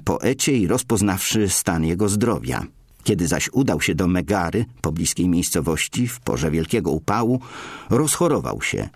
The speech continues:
i choroba ta, gdy nie przerwał podróży, tak się wzmogła, że w ciężkim stanie przybił do Brundisium, gdzie po kilku dniach umarł, w dziesiątym dniu przed kalendami października, to znaczy dwudziestego drugiego września,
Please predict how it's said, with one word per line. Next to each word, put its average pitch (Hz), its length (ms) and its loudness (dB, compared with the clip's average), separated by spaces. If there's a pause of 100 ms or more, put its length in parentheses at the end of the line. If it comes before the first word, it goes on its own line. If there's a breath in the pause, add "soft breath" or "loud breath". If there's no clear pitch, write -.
(300 loud breath)
i - 80 4
choroba 120 420 2
ta, 55 300 -4 (300)
gdy 87 300 0
nie 87 120 2
przerwał 90 380 0
podróży, 90 540 0
tak 143 260 -2
się 95 220 2
wzmogła, 85 560 0 (460 loud breath)
że 117 160 4
w - 80 -6
ciężkim 185 460 0
stanie 135 360 2
przybił 107 440 2
do 101 200 2
Brundisium, 101 920 2
gdzie 98 260 0
po 95 140 0
kilku 143 360 0
dniach 110 400 0 (100)
umarł, 69 640 2 (340 loud breath)
w 92 120 0
dziesiątym 123 680 2
dniu 98 320 2
przed - 260 -2
kalendami 98 560 2
października, 101 800 0 (160)
to 98 100 0
znaczy 90 320 0
dwudziestego 101 600 0
drugiego 95 400 2
września, 87 560 -2